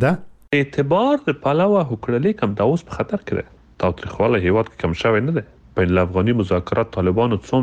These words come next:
Speaker 2: میاشتې وځنډول. او نتیجې ته خو بیخي ونه رسول. دا د هوکړه لیک مهم ټکي دي. تر مې میاشتې مخکې که د امریکا او طالبانو ترمنځ دا موده ونه غځول شي،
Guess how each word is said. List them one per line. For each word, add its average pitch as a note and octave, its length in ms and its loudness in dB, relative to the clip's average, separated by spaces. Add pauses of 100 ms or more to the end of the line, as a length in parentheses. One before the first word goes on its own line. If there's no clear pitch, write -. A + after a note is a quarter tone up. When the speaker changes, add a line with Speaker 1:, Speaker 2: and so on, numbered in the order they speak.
Speaker 2:
میاشتې B2+ 400 0
وځنډول. D3 480 0 (240)
او G2 80 2
نتیجې F2+ 400 0
ته F#2 100 -4
خو F#2+ 140 0
بیخي F2 240 -2
ونه D2 200 -2
رسول. - 340 -8 (260)
دا B2 300 4
د - 20 4 (100)
هوکړه C#3+ 300 -2
لیک G#3+ 180 -2
مهم E3 240 2 (120)
ټکي - 300 -4
دي. - 80 -14 (260)
تر A#2+ 100 4
مې G3 400 2
میاشتې C3+ 400 0 (160)
مخکې B2+ 720 0
که F2+ 120 -2
د E2 140 0
امریکا D#2+ 540 -2 (160)
او D3+ 180 2 (100)
طالبانو F2 560 0 (120)
ترمنځ F2+ 520 0
دا G2 80 2 (120)
موده E2 320 0
ونه F2 260 0
غځول C#3+ 380 0
شي، D3 140 -8